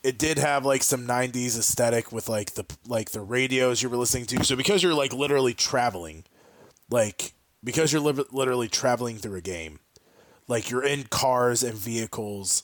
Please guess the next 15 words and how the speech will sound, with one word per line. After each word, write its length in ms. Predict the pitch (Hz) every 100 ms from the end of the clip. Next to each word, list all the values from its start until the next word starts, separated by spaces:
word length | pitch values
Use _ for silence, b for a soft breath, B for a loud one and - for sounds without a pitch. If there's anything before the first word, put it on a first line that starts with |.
| _
like, 180 | 110 95
constantly. 680 | - 107 98 92 82 78 - B B B
So 480 | - 147 127 120 - _ _ _ _ _
the 140 | 127 143
major 340 | 175 180 165
collectible 760 | - 131 135 139 135 110 107 104
in 180 | 131
the 80 | 117
game 460 | 101 117 104 85 82 _ _ _ _
is 160 | 139 131
to 80 | 135
get, 160 | 127
like, 140 | 113 -
cassette 340 | 101 - 107
tapes. 460 | - - - -